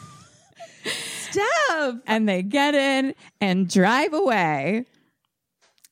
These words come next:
Speaker 2: And, um, so Steph's driving.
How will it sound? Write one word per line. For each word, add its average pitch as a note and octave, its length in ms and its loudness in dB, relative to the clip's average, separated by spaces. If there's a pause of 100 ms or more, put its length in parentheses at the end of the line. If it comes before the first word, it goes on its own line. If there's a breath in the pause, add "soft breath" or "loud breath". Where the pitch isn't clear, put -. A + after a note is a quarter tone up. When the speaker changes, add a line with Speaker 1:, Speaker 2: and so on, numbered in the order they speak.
(360)
Speaker 2:
And, E3+ 640 0 (1300)
um, D#3+ 720 0
so F#3+ 280 -2
Steph's - 500 -2
driving. A3 680 0